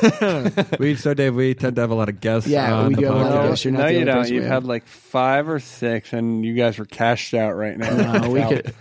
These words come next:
Speaker 2: listen, you forced us to double record with you, okay? Uh,
Speaker 3: No, I
Speaker 2: Justin
Speaker 3: didn't.
Speaker 2: writes, "I'm bringing to
Speaker 3: <laughs>
Speaker 2: you the grift that counters one of the counters,
Speaker 1: Hmm.
Speaker 2: one of the biggest grifts of all time."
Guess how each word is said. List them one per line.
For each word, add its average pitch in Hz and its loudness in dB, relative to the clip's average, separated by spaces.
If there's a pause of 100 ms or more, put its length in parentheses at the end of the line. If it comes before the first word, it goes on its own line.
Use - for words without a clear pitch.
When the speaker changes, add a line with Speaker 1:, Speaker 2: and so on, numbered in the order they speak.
Speaker 2:
listen, 139 0
you 123 2
forced 131 -2
us 123 -2
to 123 -6
double 107 -2
record 113 -6
with 107 -10
you, 104 -6
okay? 139 4 (380)
Uh, 165 -2
Speaker 3:
No, 170 2
I 165 2
Speaker 2:
Justin 131 0
Speaker 3:
didn't. 214 2
Speaker 2:
writes, 220 2
"I'm 147 2
bringing 185 2
to 156 -6
Speaker 3:
<laughs> - 0
Speaker 2:
you 156 2
the 160 0
grift 135 -2
that 143 -2
counters 135 0
one 131 0
of 123 -2
the 110 -6
counters, - -4
Speaker 1:
Hmm. 117 -8
Speaker 2:
one 135 4
of 143 4
the 139 4
biggest 156 2
grifts 120 2
of 123 0
all 104 -2
time." 160 -4